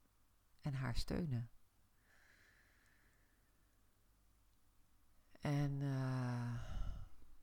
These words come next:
ja, toen belanden we eigenlijk in een molen van onderzoek naar... Is dit een delier? Is dit een urineweginfectie die leidt tot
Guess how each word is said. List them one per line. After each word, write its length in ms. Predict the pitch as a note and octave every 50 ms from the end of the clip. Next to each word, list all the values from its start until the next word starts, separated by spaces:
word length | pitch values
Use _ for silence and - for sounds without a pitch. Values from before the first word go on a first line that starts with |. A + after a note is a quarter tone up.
| - - - - - - - - - - - - - - - - - - - - - - - - - _ - _ _ _ _ _
ja, 340 | - - D#3 D3+ C#3+ C3+ C3
toen 240 | - - D#3+ D#3+ D3+
belanden 400 | C#3+ C#3+ C#3+ D3 D#3 D#3+ D#3+ D#3
we 60 | D3
eigenlijk 480 | C#3+ - C#3+ C#3+ D3 - C#3+ C#3 - -
in 120 | C#3 C3
een 200 | C3+ C3 C3 B2+
molen 640 | B2+ C3+ C#3 D3 D#3 D#3+ D#3+ D#3+ D#3+ D#3+ D#3 D#3 D#3
van 440 | - - C#3 C#3 C#3 C3 C3 B2+ - - -
onderzoek 840 | - G3 G#3 G3+ F#3+ F3+ E3+ D#3+ C#3 - D3 C#3+ C#3 - - - - -
naar... 720 | E3+ C#3 C3 C3 C3 C3 C3 C3 C3 C3+ C3+ C3+ C3+ - - - - - - - - - - - - - - - -
Is 200 | - C#3+ C#3 -
dit 180 | - D3 C#3+ -
een 220 | D3+ C#3+ D3 D3
delier? 840 | C3+ D3+ D#3 E3 F#3 G3+ G3+ G3+ G3 G3 F#3+ F#3+ F#3 F#3 F3+ - -
Is 200 | - C#3 - -
dit 220 | - - C#3 -
een 360 | C3 C3+ C#3 C#3 C3 C3 - - - -
urineweginfectie 1600 | - E3 E3+ E3+ D#3+ F3+ G3+ A3 G#3 G3+ G3+ G3 F3+ F3+ F#3 F3 - - - E3+ D#3+ - F3+ F3 E3+ - - - E3 E3+ D#3+
die 340 | D3+ D#3 D3 C#3+ D3 C#3 - - - - - - - - - - - - -
leidt 600 | - C3+ C3+ D3 D#3 D#3 D3+ D3 D3 C#3+ - - - -
tot 400 | - D3 C#3 - - - -